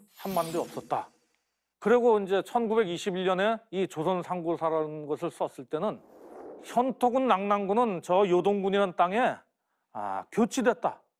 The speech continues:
이름을 갖다가 이렇게 그냥 놨을 뿐이고 임-,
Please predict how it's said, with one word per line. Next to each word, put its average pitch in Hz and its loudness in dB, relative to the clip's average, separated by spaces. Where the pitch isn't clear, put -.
이름을 220 2
갖다가 214 2
이렇게 175 -2
그냥 160 -4
놨을 139 -2
뿐이고 156 -2
임-, 196 0